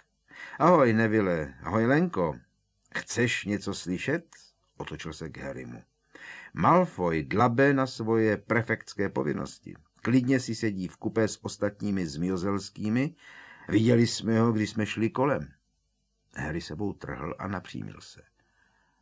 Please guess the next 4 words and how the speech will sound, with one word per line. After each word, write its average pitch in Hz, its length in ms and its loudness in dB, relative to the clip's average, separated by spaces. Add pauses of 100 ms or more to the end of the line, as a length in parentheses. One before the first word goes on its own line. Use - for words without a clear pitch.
Ronovo 135 640 4
sdělení 98 640 0
ho 120 140 4
zaujalo. 87 720 -4